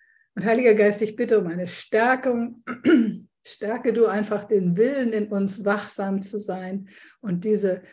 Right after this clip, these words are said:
Wahl zu treffen. Hilf uns, noch einmal zu wählen und immer wieder noch einmal zu wählen, bis es keine Wahl mehr gibt,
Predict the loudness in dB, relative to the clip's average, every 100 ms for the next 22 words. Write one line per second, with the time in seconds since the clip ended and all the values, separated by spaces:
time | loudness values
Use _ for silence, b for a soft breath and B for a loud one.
0 | B -8 -2 -2 -2 -4 -6 -10 -10 -12
1 | -12 -14 -18 _ -6 -4 -8 -8 -10 -10
2 | -4 -2 0 0 -2 -4 -2 0 0 -2
3 | -8 B B B -6 0 0 0 2 4
4 | 4 0 -4 -4 -2 -2 -4 -4 0 0
5 | 0 -2 -4 B B _ -8 -6 -6 -4
6 | -2 -2 -2 -2 -2 0 2 0 -2 -8
7 | -10 -16 -20